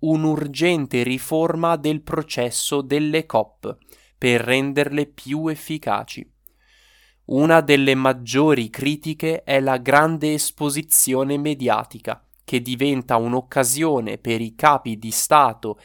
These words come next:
e di governo per fare dichiarazioni propagandistiche e non per prendere impegni seri. La premier Meloni, nel suo intervento,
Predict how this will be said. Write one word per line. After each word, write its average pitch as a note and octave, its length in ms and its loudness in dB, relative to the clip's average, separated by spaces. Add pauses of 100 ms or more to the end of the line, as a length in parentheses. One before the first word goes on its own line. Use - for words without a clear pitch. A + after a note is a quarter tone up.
(120)
e A#2+ 160 0
di A#2+ 160 -4
governo B2 640 -2 (220)
per C#3+ 200 2
fare C#3+ 480 6
dichiarazioni D3+ 1080 0
propagandistiche D3+ 1400 -2 (160)
e C#3+ 160 4
non E3 320 2
per E3+ 200 2
prendere C#3+ 520 -2
impegni D#3 540 -4
seri. G#2 540 -4 (800)
La A2+ 220 4
premier D3+ 500 4
Meloni, B2 640 -2
nel C3 300 2
suo D3 360 -2
intervento, A#2+ 960 -4